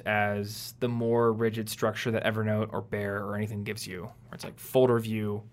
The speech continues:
you click into a folder, you get a list of your notes, and then you click the note that you want, and you see the thing in the editor. But my main complaint with, uh, Notion is the,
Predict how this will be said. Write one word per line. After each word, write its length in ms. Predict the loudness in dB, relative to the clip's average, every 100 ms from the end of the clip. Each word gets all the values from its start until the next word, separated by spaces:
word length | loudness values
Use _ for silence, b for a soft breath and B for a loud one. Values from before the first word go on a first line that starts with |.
| -14
you 80 | -6
click 160 | -2
into 200 | 0 0
a 20 |
folder, 380 | 2 2 4 2
you 160 | 0 2
get 160 | 2
a 40 | 2
list 220 | 0 -2
of 60 | -4
your 100 | -4
notes, 480 | -4 -6 -8 -8 -8
and 100 | -6
then 60 | -4
you 100 | -4
click 240 | -8 -8
the 80 | -6
note 220 | -4 -4
that 100 | -6
you 100 | -6
want, 300 | -6 -8 -10 -12
and 140 | -10
you 80 | -8
see 260 | -8 -8 -8
the 300 | -10 -10 -8
thing 140 | -6 -6
in 60 |
the 80 | -8
editor. 300 | -10 -12 -14 b b b b b b b 6
But 180 | 6 10
my 180 | 8 8
main 460 | 6 8 8 8
complaint 640 | 6 2 4 4 4 2
with, 300 | 2 2 2
uh, 180 | 4 6
Notion 460 | 6 2 2 2 2
is 520 | 2 2 0 -6 -10 -16 -20 -20 -20 -20 -18 -14 -2
the, 220 | -2